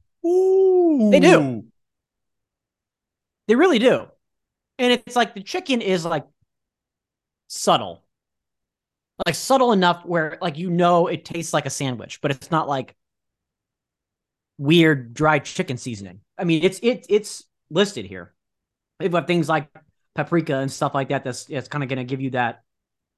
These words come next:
Speaker 2: um, flavor. Onion powder, vinegar, chicken powder. It's on there. So,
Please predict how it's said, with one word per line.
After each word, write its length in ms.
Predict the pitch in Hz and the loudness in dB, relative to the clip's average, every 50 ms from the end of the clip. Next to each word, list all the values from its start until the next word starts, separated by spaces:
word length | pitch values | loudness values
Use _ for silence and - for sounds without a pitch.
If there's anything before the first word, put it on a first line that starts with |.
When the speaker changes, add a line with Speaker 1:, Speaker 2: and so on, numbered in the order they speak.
| _ _ _ - | _ _ _ -12
Speaker 2:
um, 480 | 143 120 120 120 113 113 107 107 107 - _ _ _ _ _ _ _ _ _ _ _ _ _ _ - | -8 -6 -4 -4 -4 -6 -8 -10 -12 -16 _ _ _ _ _ _ _ _ _ _ _ _ _ _ 0
flavor. 500 | 151 151 147 117 107 95 90 107 139 147 _ _ _ _ _ _ _ _ _ - | 2 2 2 0 -4 -12 -14 -18 -20 -20 _ _ _ _ _ _ _ _ _ -8
Onion 160 | 139 135 131 | -6 -6 -6
powder, 420 | 120 139 135 131 127 131 131 127 - | -4 -2 -2 -2 -2 -4 -8 -12 -12
vinegar, 560 | 131 123 135 139 139 123 135 127 127 123 _ _ _ _ _ _ _ _ _ | -16 -10 -8 -8 -6 -6 -6 -8 -8 -10 _ _ _ _ _ _ _ _ _
chicken 240 | - - 175 147 135 123 | -10 -8 -6 -6 -6 -2
powder. 380 | 131 135 135 135 135 131 131 _ _ _ _ _ _ _ _ _ - | 2 2 2 2 0 -2 -6 _ _ _ _ _ _ _ _ _ -10
It's 120 | - - | -2 0
on 160 | 180 170 147 | 0 0 0
there. 200 | 117 80 69 - _ _ _ _ _ _ _ _ _ _ _ _ _ _ _ _ _ _ _ _ _ _ _ _ _ _ | -2 -8 -14 -18 _ _ _ _ _ _ _ _ _ _ _ _ _ _ _ _ _ _ _ _ _ _ _ _ _ _
So, 540 | - - - 180 165 156 151 147 127 - | -20 -12 -6 -4 -2 -2 -2 -4 -8 -12